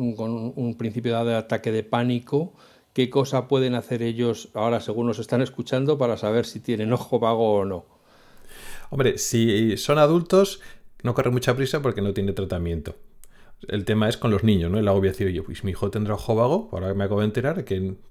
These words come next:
Speaker 2: puede tener ojo vago y puede no dar síntomas, puede parecer que ve bien y el niño no se va a quejar". Eh, por suerte, en España, en todas las comunidades autónomas hay, digamos, campañas de screening de, de, para encontrar el ojo vago,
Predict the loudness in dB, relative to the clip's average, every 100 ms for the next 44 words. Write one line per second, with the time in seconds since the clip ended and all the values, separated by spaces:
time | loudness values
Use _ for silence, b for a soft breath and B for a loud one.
0 | -4 0 0 0 2 4 4 2 0 B
1 | B B -8 -6 -4 0 2 2 0 0
2 | 0 2 -2 -2 -2 0 -2 -2 -2 0
3 | 2 4 4 2 0 -4 0 2 2 0
4 | -2 -2 -2 -4 2 2 2 B B B
5 | B B B -10 -4 -2 -2 -4 -6 -4
6 | -2 0 -2 -2 -2 -2 0 0 2 0
7 | -2 -6 -4 -2 0 -2 -2 -2 -2 -2
8 | -2 0 -2 -2 -2 0 -2 -4 -4 -4
9 | -2 -4 -4 -6 -4 -2 -2 -2 -4 -4
10 | -6 -2 0 2 0 0 -2 -2 -6 -8
11 | -8 -10 -16 -12 -6 -4 -4 -6 -6 -2
12 | -2 -2 -2 0 2 2